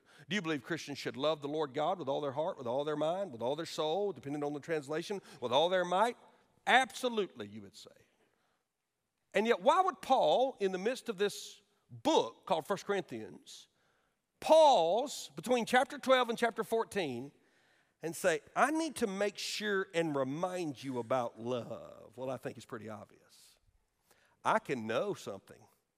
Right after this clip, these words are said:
and forget to do it. I can be fully aware of a definition,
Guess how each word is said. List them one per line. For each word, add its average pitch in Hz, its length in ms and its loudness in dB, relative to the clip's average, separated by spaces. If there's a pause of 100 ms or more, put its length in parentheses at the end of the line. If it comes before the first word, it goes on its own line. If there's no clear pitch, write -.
(300)
and 110 160 -6
forget 110 360 -10
to 113 80 -14
do 117 240 -10
it. - 100 -20 (1300)
I 190 120 6
can 185 200 -4
be 147 140 -2
fully 220 380 -4
aware 185 420 0
of 143 180 2
a 127 60 -4
definition, 151 760 -4